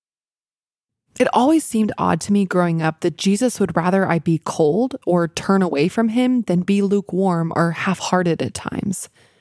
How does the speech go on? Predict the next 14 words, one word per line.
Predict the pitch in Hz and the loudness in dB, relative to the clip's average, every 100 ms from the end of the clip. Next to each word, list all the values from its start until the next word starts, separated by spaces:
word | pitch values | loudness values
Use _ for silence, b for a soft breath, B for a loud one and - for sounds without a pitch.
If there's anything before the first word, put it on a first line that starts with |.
| b b | b b
And | 185 196 | 2 4
that | 220 | 4
is | 302 349 | 2 2
odd, | 196 131 - - b b b b | 0 -2 -8 -14 b b b b
because | 226 233 | 2 2
that | 247 233 - | 2 0 0
isn't | 220 247 175 | 0 0 -2
what | 214 - | -4 -4
Jesus | 180 214 226 202 185 | -2 -2 0 0 -2
is | 196 | -4
saying | - 208 254 214 | -6 -4 -2 -2
here | 190 202 - | -2 -2 -2
at | 214 | -2
all. | 220 247 277 - - | 0 -2 -4 -8 -16